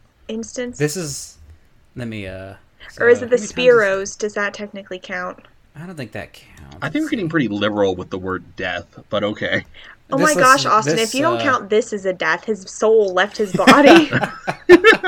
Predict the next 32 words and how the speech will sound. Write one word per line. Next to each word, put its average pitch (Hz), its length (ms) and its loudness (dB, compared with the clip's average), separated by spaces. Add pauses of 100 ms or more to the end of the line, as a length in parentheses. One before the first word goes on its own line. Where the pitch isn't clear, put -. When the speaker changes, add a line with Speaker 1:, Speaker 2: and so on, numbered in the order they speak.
(840)
Speaker 2:
This, 175 280 -2
uh, 131 560 0 (320)
this - 320 -8 (180)
counts - 260 -8
him 117 80 -10
off. 104 140 -10
It - 80 -14
says, - 360 -12
"In 131 120 -6
the 143 80 -4
episode 147 380 -6
of 113 260 -10
Tower 143 320 -6
of 143 100 -12
Terror," 110 400 -8
this 131 140 -10
is 135 60 -12
the 127 80 -12
first 110 260 -12
one, 104 120 -14
"he 117 120 -12
died. 104 480 -6 (300)
In 139 120 -6
the 131 80 -6
movie, 147 300 -2
the 117 100 -8
first 156 380 -8
movie, 120 320 -10
Mewtwo 127 440 -8
and 117 100 -8
Mew 117 120 -8
attack, 135 600 -10